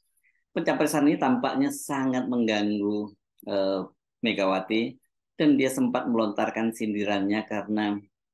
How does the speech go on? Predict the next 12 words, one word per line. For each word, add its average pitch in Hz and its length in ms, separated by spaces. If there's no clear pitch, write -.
kok - 160
ada 117 400
ya 117 240
partai 104 400
lain 104 480
yang 104 160
mencalonkan 104 800
kad-, 95 320
kok 107 320
ada 110 320
partai-partai 113 640
yang 98 160